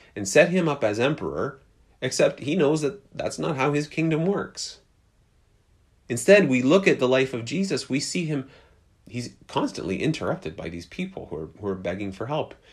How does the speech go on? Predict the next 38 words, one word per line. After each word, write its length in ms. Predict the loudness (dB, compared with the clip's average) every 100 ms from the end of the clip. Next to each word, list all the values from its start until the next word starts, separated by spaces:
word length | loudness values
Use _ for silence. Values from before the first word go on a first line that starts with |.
| _ -10
And 80 | -8
he, 160 | -8 -12
he 120 | -14
could 160 | -8
have 200 | -6 -6
used 260 | -6 -6 -4
his 140 | -8
power 320 | -6 0 2 2
to 160 | -2 -8 _
send 380 | -10 -4 0 0
them 100 | 2
away. 540 | 0 0 -4 -8 -14 _ _ _ _ _ _ -8
And 160 | -4
instead, 500 | -2 -2 -2 2 2
he 160 | 0 -6
serves 480 | -6 -2 0 -2 -6
them. 340 | -12 -14 -18 _ _ _ _ _
He 480 | -8 -8 -8 -14 -20 _
gives 340 | -2 0 0
his 140 | -6 -10
power 460 | -8 -4 -2 -2
away. 320 | -4 -4 -6 -6
He 200 | -10 -12
cures 480 | -10 -2 0 0 0
their 160 | -6 -6
diseases. 640 | -6 -8 -8 -10 -12 -12
He 180 | -12 -14 -20 -20
casts 400 | -12 -10 -6 -4
out 200 | -4 -2
their 140 | -6
demons. 460 | -6 -6 -6 -8 -8
He 100 | -10
raises 600 | -6 -4 -4 -6 -8 -8
them 260 | -8 -8 -10
from 300 | -10 -10 -10
the 80 |
dead. 360 | -10 -10 -10 -8
He 180 | -8